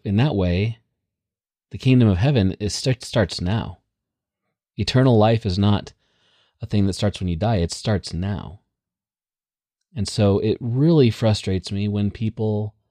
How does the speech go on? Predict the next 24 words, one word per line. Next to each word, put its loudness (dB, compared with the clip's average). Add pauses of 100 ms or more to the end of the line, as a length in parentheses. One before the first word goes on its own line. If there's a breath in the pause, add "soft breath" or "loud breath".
(140)
uh, 0 (600 soft breath)
and -12
s-, -14 (280 soft breath)
m-, -6
like, -6
again, -2
mostly 0
in 4
the 0
conservative -4
evangelical -2
world, -4 (640)
are -2
so 0
focused -2
on -2 (1300)
just -8 (600)
getting 4
to 4
heaven 4 (480)
and -2 (840)
forget -4
the 2
earth, -2